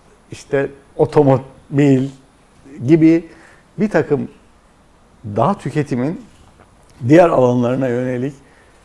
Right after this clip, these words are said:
olan şeyler de azalıyor, tüketim de azalıyor. Örneğin işte otomotiv sektöründeki bu yılki daralma yüzde elli. Yani geçen yıl sattığının yarısı kadar araba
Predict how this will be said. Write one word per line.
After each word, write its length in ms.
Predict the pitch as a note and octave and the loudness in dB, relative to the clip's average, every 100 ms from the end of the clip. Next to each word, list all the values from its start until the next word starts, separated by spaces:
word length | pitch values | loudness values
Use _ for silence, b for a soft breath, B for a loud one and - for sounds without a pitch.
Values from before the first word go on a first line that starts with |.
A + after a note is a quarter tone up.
| b - | b -4
olan 420 | B2+ B2+ G#2+ F3+ - _ _ _ _ _ _ _ _ _ - C3 - _ - | 0 2 0 -2 -10 _ _ _ _ _ _ _ _ _ -18 -18 -18 _ -16
şeyler 400 | - D#3 D3 B2+ | -2 2 2 4
de 60 | D3 | 6
azalıyor, 500 | A#2 A2 G2 G2 E2 | 6 2 -2 -4 -6
tüketim 480 | - C#3 D3 A2+ C3+ | -8 -6 -4 -2 2
de 60 | |
azalıyor. 480 | C3+ G2+ G#2 F#2 D#2+ - b b b b - | 4 4 -2 -4 -8 -12 b b b b -10
Örneğin 380 | - C#3 B2 | -4 -2 -2
işte 160 | A#2 - | -4 -4
otomotiv 440 | F3 - D3+ D3 | -2 0 0 0
sektöründeki 720 | D#3+ C3+ - A#2 A2+ G#2+ - F2 A#2+ | -4 -4 -4 -6 -6 -8 -10 -6 2
bu 100 | F#3 | 2
yılki 360 | C3+ G#2+ G#2 | 2 0 0
daralma 380 | D3+ C3 G#2+ D#3 | 4 4 2 -2
yüzde 380 | B2 A#2+ A2 A#2+ | -2 -2 -2 -4
elli. 480 | F#2+ A2 C#3+ A2 - | -4 -4 -2 -4 -6
Yani 220 | F2+ E2+ | -10 -10
geçen 360 | G#2+ - F3+ E3+ | -10 -2 -2 -2
yıl 140 | A#2 | -6
sattığının 600 | G#2 C#3 - G2 C3+ F3+ | -4 -4 -4 -8 -8 -6
yarısı 440 | F#2+ C#3+ E3+ - C3+ | -2 0 0 -4 -8
kadar 380 | G2+ F#2+ E3 E3 | -6 2 4 4
araba 440 | A#2+ G#2+ F#2 | 0 -2 -6